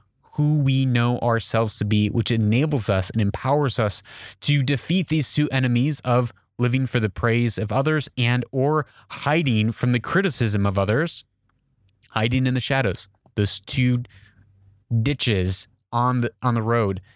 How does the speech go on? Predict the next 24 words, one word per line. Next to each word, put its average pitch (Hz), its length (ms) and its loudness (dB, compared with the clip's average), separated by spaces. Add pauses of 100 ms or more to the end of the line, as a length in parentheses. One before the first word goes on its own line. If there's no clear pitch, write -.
(120)
that 110 100 0
we 113 100 0
need 120 220 0
to - 80 -6
be 107 160 2
wary 113 440 0
of 98 160 0
and 95 100 -2
hold 135 340 0
in 107 80 -2
tension 135 340 0
so 107 160 0
that 104 100 0
we 117 120 0
can 98 300 0
walk 117 460 0 (320)
that 127 280 0
path 127 500 0 (360)
to 131 580 0
greatness, 123 480 0
to 123 500 0 (220)
making 120 320 0
a 110 40 2
difference 107 600 -2